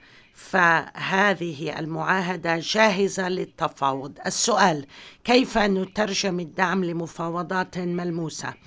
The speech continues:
نعرف أن العديد من القضايا الرئيسية <clears throat> تسوى فقط على مائدة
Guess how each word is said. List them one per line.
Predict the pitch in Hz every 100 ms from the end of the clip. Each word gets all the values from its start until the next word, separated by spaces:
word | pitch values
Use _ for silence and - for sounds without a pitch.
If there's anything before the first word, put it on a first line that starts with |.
| - - -
نعرف | 214 214 196 165
أن | 160 170
العديد | 165 156 170 185 185
من | 165
القضايا | 180 175 185 180 185 175
الرئيسية | - 165 151 165 151 - 185 190 147 - - - -
<clears throat> | 247 285 - - - - _ _
تسوى | 226 214 226 226 196
فقط | 175 233 233 185 165
على | 165 170 165 160
مائدة | 160 190 165 180 165